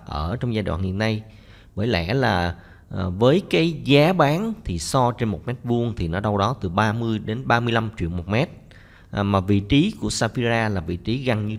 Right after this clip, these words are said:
trung tâm, à, của quận chín. Nếu sau này, à, thành phố đang có chủ trương thành lập, à, thành phố khu đông gồm quận chín, à, quận hai Thủ Đức,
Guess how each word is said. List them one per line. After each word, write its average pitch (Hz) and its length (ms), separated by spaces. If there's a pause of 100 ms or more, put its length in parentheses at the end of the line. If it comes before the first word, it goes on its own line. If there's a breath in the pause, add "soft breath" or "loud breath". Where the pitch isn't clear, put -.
trung 151 200
tâm, 143 260 (240)
à, 82 140
của - 240
quận 92 160
chín. 156 260 (580 loud breath)
Nếu 151 120
sau 156 180
này, 110 300 (380 loud breath)
à, 98 160
thành 101 260
phố 131 340
đang 123 160
có 139 80 (100)
chủ 101 180
trương 139 260
thành 104 220
lập, - 320 (140)
à, - 180
thành 90 160
phố 117 240
khu 131 200
đông 139 260 (320)
gồm 92 440
quận 90 200
chín, 214 380 (220)
à, 85 120 (120)
quận 90 160
hai 120 200
Thủ - 160
Đức, - 280